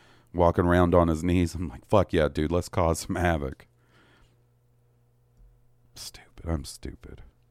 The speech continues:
This is stupid. Why do I do this? All right. Um, all right, we got one more email, and then I am going to save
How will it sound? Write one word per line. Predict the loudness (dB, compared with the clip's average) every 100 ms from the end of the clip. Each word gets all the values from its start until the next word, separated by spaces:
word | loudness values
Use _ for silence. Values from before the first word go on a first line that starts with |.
| _ _ _ _ _ _ _ _ _
This | -10 -10
is | -10
stupid. | -20 -20 -20 -20 -20 -20 _ _ -8
Why | -6
do | -6 -8
I | -16
do | -20 -20
this? | -18 -18 -20 _ _ _ -20 -20 -20 -6
All | 0
right. | 0 -2 -4
Um, | -2 0 0 0 -2 -6 -14 _ _ _ _ _ _ _ _ _ _ _ _ _ _ -20 -20 -18 -18 -18 -20 -8 -2
all |
right, | 0
we | 4
got | 6 6
one | 6 4
more | 6 4
email, | 2 4 4 2 -2 _ _ _ -2
and | 0 4
then | 4
I | 4 4
am | 4 4
going | 6 6 2
to |
save | 0 2 2